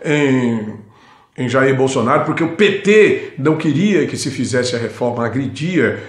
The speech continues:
ah, lideranças do governo para que não se fizesse a reforma. E quando se trata de cortar, ah, nos mais pobres aqui do estado do Piauí, é exatamente o que faz esse governo. Então é lamentável,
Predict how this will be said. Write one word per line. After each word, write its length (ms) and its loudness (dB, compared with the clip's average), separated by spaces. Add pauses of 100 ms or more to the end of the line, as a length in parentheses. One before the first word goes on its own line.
(120)
ah, 600 0
lideranças 540 -2
do 100 -8
governo 420 0
para 140 -2
que 100 -4
não 140 0
se 140 -6
fizesse 400 -2
a 40 -2
reforma. 400 -8
E 40 -4
quando 260 0
se 160 -2
trata 460 0 (280)
de 520 0 (260)
cortar, 880 0 (220)
ah, 180 -12
nos 260 -6
mais 300 2
pobres 460 4
aqui 180 -2
do 80 -2
estado 280 -2
do 60 -4
Piauí, 380 -2 (180)
é 80 -6
exatamente 580 -2
o 40 -8
que 100 -8
faz 460 -4
esse 200 -8
governo. 360 -10 (760)
Então 200 0
é 40 2
lamentável, 800 2